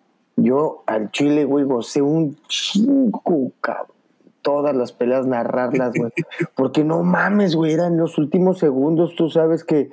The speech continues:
Speaker 1: llegó un momento en el que ya nada más estaba yo diciéndote el tiempo y tú narrando, o al revés, y, güey, porque ta, ta, ta, ta, pum, ya cambió, ay, ay, ya se acabó. Y hasta ellos se quedaban, ¿quién? ¿Yo? ¿Cuál? Ah, ¿eh? Perdí, no mames.
Speaker 2: <laughs>
Speaker 1: Güey, era, era, era, imagínate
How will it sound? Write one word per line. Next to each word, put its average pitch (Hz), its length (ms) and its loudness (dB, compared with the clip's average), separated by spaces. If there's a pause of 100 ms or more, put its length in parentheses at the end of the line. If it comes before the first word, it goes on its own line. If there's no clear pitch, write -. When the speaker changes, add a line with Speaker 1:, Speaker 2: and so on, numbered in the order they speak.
(320)
Speaker 1:
llegó 135 380 2
un 180 40 2
momento 185 380 2
en 175 60 2
el 151 80 -4
que 127 100 0
ya 143 100 2
nada 160 120 0
más 165 120 -2
estaba 160 200 0
yo 160 100 2
diciéndote 151 400 -2
el 120 100 -2
tiempo 175 300 0
y - 20 0
tú 156 140 -2
narrando, 131 480 0
o 120 160 0
al 120 80 -2
revés, 139 420 0
y, 117 160 0 (540)
güey, 151 160 0
porque 147 260 -2
ta, 185 160 -4
ta, 220 80 -2
ta, - 120 2
ta, 240 180 2
pum, 214 260 0 (100)
ya 185 140 0
cambió, 214 300 2
ay, 247 100 6 (100)
ay, 170 100 -6 (140)
ya 190 140 4
se 190 80 0
acabó. 151 420 -2
Y 131 100 2
hasta - 200 -4
ellos 185 160 0
se 151 100 -6
quedaban, 147 360 -2
¿quién? 156 320 -4
¿Yo? 190 340 -2
¿Cuál? 156 240 -4 (160)
Ah, 196 200 -4 (180)
¿eh? 233 200 0 (420)
Perdí, 151 500 -2
no 160 80 -4
mames. 180 300 -2 (560)
Speaker 2:
<laughs> 170 600 -4
Speaker 1:
Güey, 185 680 -2
era, 165 240 0
era, 180 340 0
era, 175 320 0
imagínate 190 680 -2